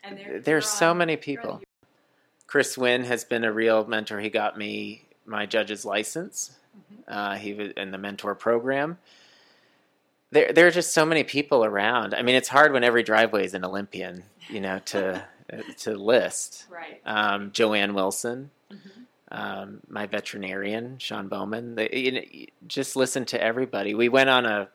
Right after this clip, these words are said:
Speaker 2: farm tour of Lane's End, a big racehorse breeding place in Lexington, Kentucky, on my day off last week.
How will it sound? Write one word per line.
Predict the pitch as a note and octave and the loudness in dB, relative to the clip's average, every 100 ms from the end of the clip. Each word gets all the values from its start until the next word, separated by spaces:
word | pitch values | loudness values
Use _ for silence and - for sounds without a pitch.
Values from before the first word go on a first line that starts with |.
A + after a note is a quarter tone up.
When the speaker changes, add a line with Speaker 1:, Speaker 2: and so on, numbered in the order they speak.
| _ | _
Speaker 2:
farm | - C3 B2+ C3+ | -2 4 4 4
tour | C3+ C#3+ C3 C3+ | 2 6 8 8
of | A2+ | 4
Lane's | G#2+ A2+ A#2+ A2+ | 0 -2 -2 2
End, | A2+ A2+ B2+ B2+ _ - - _ _ _ - | 2 4 0 -8 _ -20 -20 _ _ _ -10
a | G2+ | -2
big | A#2 A2+ G#2 - | 2 2 0 -6
racehorse | A2 A2 G#2+ A2+ G#2 | 0 0 0 -4 -4
breeding | - A2+ G#2+ G#2 | -4 -2 -2 -4
place | - A2 A2+ | -6 -6 -4
in | |
Lexington, | G#2+ G#2+ G#2+ G2+ | -6 -6 -10 -10
Kentucky, | G#2+ G2 G#2+ - A2+ A#2 _ - | -10 -8 -8 -6 -8 -8 _ -12
on | G#2+ G#2 | -8 -6
my | G#2 | -2
day | G2 G2+ | 2 4
off | G#2 G#2+ A#2+ | 4 2 2
last | A2+ - | 0 0
week. | B2+ C3 C3 - | -4 -4 -6 -20